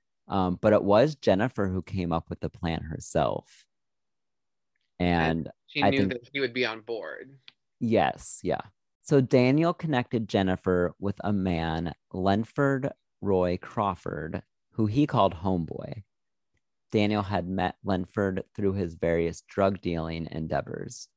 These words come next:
Speaker 1: Lenford contacted another man named Eric Sean Carty, who in turn contacted a third man,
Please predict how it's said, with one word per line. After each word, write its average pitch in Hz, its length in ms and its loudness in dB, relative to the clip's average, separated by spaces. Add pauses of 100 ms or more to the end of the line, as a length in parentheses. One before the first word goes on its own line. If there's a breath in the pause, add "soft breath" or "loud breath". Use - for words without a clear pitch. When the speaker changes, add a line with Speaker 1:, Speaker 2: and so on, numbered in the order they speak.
(400)
Speaker 1:
Lenford 170 540 2
contacted 113 680 -2
another 92 400 2
man 82 440 0 (140)
named 90 420 0 (120)
Eric 113 320 2
Sean 101 420 0
Carty, 92 640 0 (720)
who 120 140 -2
in 117 160 0
turn 160 440 -2
contacted 95 800 -2 (120)
a 107 100 0
third 135 380 0
man, 87 400 -2